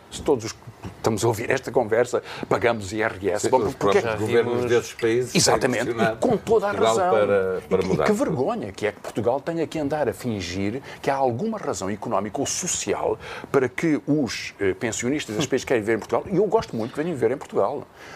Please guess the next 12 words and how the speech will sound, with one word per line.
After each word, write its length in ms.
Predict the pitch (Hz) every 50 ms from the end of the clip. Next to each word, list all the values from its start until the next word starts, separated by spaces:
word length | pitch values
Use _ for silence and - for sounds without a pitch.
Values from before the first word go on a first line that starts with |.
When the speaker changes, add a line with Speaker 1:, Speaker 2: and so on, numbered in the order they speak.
| - -
Speaker 1:
um 100 | 185 151
nigeriano, 640 | 151 151 131 104 127 123 110 107 113 120 143 165 170
um 100 | 170 151
sueco, 360 | - - 110 120 143 - 135
bem-vindos, 920 | 131 220 247 247 180 117 117 147 214 226 139 - - - - - - - - - -
bem-vindos. 800 | 147 175 233 269 262 196 156 185 233 233 175 - - - - - - - - - - -
Agora, 380 | 139 123 120 101 - 90 85 - - - -
pagam 260 | - 82 78 - 120
impostos. 640 | 175 226 - 294 269 247 - - - 185 175 - - - - - -
Porque 160 | - - -
é 40 | 208 190
que 120 | -